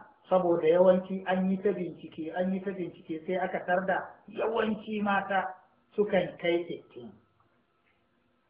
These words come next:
Wannan istiqrar, yawan bin diddigi da kwakwafi ne ya sa aka gano. Arba'in kuma hadisi ya yi magana a kai. Kun gane wannan?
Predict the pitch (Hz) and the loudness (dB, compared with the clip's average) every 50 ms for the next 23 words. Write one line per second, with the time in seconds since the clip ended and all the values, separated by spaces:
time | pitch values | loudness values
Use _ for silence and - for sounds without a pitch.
0 | _ _ - 160 180 196 208 214 208 202 196 196 196 196 190 - - _ _ _ | _ _ 2 6 8 8 8 8 8 6 6 6 6 2 0 -4 -10 _ _ _
1 | _ _ _ _ _ _ _ _ _ _ - 175 - - 202 - - - 208 214 | _ _ _ _ _ _ _ _ _ _ -10 -8 -2 -2 -2 -2 2 4 8 10
2 | 202 190 - - - - - - _ _ _ _ _ _ _ _ _ _ _ _ | 10 10 8 6 0 -8 -16 -20 _ _ _ _ _ _ _ _ _ _ _ _
3 | - _ _ 151 165 196 220 226 233 226 220 208 190 220 214 196 180 175 185 185 | -20 _ _ 2 8 10 12 12 12 12 12 12 6 6 4 4 4 2 0 -2
4 | - - 190 - 190 196 196 185 185 - - 175 180 180 180 175 180 180 180 190 | -2 -4 -4 -2 0 -2 0 0 0 -2 2 4 4 4 6 4 4 4 4 2
5 | 185 185 180 165 156 160 165 165 190 175 170 165 156 147 143 135 135 135 135 127 | 0 2 2 2 2 2 2 2 2 2 2 2 0 0 -4 -4 -2 -2 -2 -2
6 | 127 127 120 - - - - _ _ _ _ 165 165 170 165 175 180 190 208 214 | -4 -6 -8 -10 -14 -18 -20 _ _ _ _ 2 2 2 2 0 0 0 0 0
7 | - - 214 208 190 165 156 143 156 165 - - 165 151 143 139 139 139 135 131 | 2 4 4 4 4 2 0 -2 -2 -4 -4 -6 -6 -4 -4 -2 -2 -2 -4 -4
8 | 117 117 117 113 113 117 - - - _ - - _ - _ _ _ _ _ _ | -6 -6 -8 -8 -10 -12 -14 -18 -20 _ -20 -20 _ -20 _ _ _ _ _ _
9 | _ _ _ _ _ _ _ _ _ _ 160 165 165 180 185 185 185 175 180 185 | _ _ _ _ _ _ _ _ _ _ -8 0 4 6 6 6 6 6 6 6
10 | 190 190 190 185 | 6 4 2 0